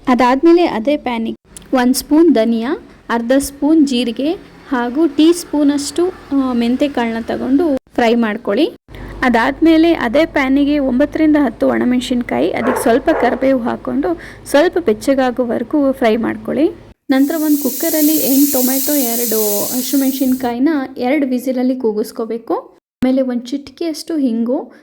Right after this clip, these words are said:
ನಾನಿಲ್ಲಿ ಎಂ ಟಿ ಆರ್ ಹಿಂಗ್ ಪೌಡರ್ನ ಯೂಸ್ ಮಾಡ್ತಿದ್ದೀನಿ. ಅದಾದ್ಮೇಲೆ ಒಂದ್ ಟೀ ಸ್ಪೂನ್ ಅಷ್ಟು ಅರಿಶಿನ,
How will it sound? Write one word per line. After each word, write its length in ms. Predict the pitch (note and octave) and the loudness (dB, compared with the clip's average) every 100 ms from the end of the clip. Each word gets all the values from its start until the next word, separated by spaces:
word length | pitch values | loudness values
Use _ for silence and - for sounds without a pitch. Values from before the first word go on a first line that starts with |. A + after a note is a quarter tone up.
| _ C#4 | _ -6
ನಾನಿಲ್ಲಿ 380 | C4+ C#4 C#4+ | -2 0 0
ಎಂ 200 | B3+ G#3+ | 0 -2
ಟಿ 200 | A3+ C#4+ | -4 -2
ಆರ್ 160 | C#4+ C#4 | -2 -2
ಹಿಂಗ್ 280 | A#3+ A#3+ C4 | -2 -2 0
ಪೌಡರ್ನ 420 | B3+ A#3 A#3 A#3 | 0 0 -2 -4
ಯೂಸ್ 340 | A#3 A3+ A#3 B3 | -4 -6 -6 -6
ಮಾಡ್ತಿದ್ದೀನಿ. 720 | A3+ - G#3+ A3+ B3 - - _ _ _ _ _ _ _ _ - _ | -8 -8 -8 -4 -4 -4 -10 _ _ _ _ _ _ _ _ -20 _
ಅದಾದ್ಮೇಲೆ 460 | B3 A#3+ A#3 B3 C4 | -2 0 0 0 0
ಒಂದ್ 260 | B3 A#3 A#3+ | -2 -4 0
ಟೀ 140 | D4+ | -2
ಸ್ಪೂನ್ 380 | E4 - D4+ D4 | -2 -4 0 2
ಅಷ್ಟು 320 | D4 - E4 | 0 -2 -8
ಅರಿಶಿನ, 480 | - A#3 B3 - | -6 -6 -6 -6